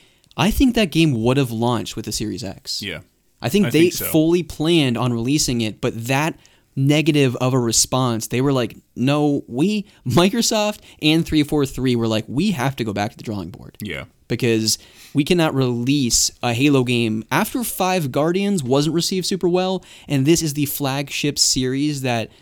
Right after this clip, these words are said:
Speaker 1: I mean, it's like releasing a half-baked Mario game, a three D Mario game. Like, Nintendo just wouldn't do it. Or
Speaker 2: Yeah.
Speaker 1: Breath of the Wild two, if it played like that.
Speaker 2: Like ass.
Speaker 1: Yeah, exactly. They, they just wouldn't release a game like that. So,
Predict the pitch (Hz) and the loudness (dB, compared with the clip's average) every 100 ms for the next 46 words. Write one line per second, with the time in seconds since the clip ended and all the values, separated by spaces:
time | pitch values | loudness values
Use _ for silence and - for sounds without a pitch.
0 | _ _ - 135 139 143 170 156 147 135 | _ _ 0 0 2 0 0 0 0 2
1 | 147 156 127 120 123 117 - 117 - 117 | 0 0 -2 -2 -4 -4 -4 -4 -2 -2
2 | 117 120 107 101 90 98 107 139 123 110 | 0 0 -2 -6 -10 -10 -2 0 0 0
3 | 113 120 110 110 117 117 143 165 175 156 | -2 -2 -6 -10 -8 -2 0 2 2 2
4 | 143 139 131 107 151 160 - - _ _ | 0 0 0 2 0 0 -4 -14 _ _
5 | - - 123 151 156 147 147 139 135 123 | -4 0 4 4 2 0 0 2 0 0
6 | - 175 139 123 - - - 135 135 - | 0 2 4 2 -4 -12 -8 -2 -2 -2
7 | 143 143 131 123 - - - 135 120 _ | 0 2 2 0 -6 -16 -4 -4 -4 _
8 | - 127 101 98 87 - - 185 160 123 | -8 -6 -6 -10 -10 -12 -2 2 2 2
9 | 139 170 175 110 113 107 135 147 131 147 | 0 0 -2 -4 -4 -2 -2 -2 -2 -2
10 | 143 127 120 117 117 120 131 120 107 107 | -2 -2 -4 -4 -4 -4 -2 -4 -8 -10
11 | 101 98 - 110 | -8 -6 -4 -4